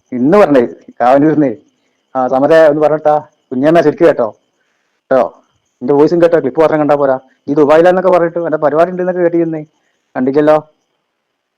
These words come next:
ഏ, ഇറക്കാൻ പോയതേക്കാരല്ലേ?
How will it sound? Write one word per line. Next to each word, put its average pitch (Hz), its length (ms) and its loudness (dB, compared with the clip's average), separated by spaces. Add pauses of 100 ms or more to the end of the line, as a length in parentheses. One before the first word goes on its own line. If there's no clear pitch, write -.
(220)
ഏ, 131 220 -6 (1400)
ഇറക്കാൻ 165 260 0
പോയതേക്കാരല്ലേ? 165 500 2